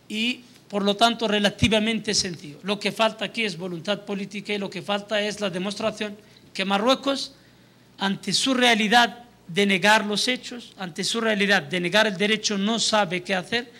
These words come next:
y, por lo tanto, busca darle largas al tiempo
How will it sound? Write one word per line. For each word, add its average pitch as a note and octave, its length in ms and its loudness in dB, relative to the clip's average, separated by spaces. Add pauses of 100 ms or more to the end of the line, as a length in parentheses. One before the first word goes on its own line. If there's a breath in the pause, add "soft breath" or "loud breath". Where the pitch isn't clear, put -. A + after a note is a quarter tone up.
(200 loud breath)
y, G3 80 -12
por G3 200 -6
lo F#3+ 140 -4
tanto, G#3+ 340 0
busca A#3+ 520 -2 (720 loud breath)
darle G#3 380 2
largas G3+ 540 2 (220)
al - 100 -8
tiempo - 600 6